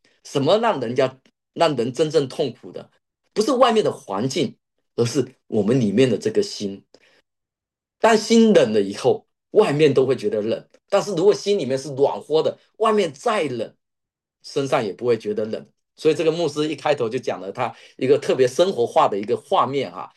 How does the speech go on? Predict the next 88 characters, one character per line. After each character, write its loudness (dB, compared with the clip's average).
就 -16
是 -4
牧 -4
师 -8
他 -6
们 -8
一 -10
家， -2
呃， 2
带 2
他 -4
们 -4
去 -12
北 -2
方 0
的 -2
这 -6
个 -4
河 -6
边 -2
玩 -2
水 -8
啊， -6
玩， -4
玩 -2
水。 -6
那， 0
那 -2
个， 4
当 -2
时 -6
那 -2
个 4
天 -6
气 -2
很 -8
冷， 2
所 0
以 4
这 -4
个 -2
河 -6
都 0
已 -2
经 -10
结 -6
冰 -4
了。 -6
但 4
是 2
这 0
个 6
风 2
啊， 0
吹 -2
到 4
大 2
家 4
脸 2
上 -2
都 2
觉 -4
得 0
很 -8
冷， -6
但 2
是 -2
孩 -2
子 -6
却 -2
非 -8
常 -6
的 -4
兴 -4
奋， -2
因 -2
为 -2
可 -6
能 -10
在 -2
南 -6
方 -4
从 -10
来 -6
没 -4
有 -4
看 -8
过 -4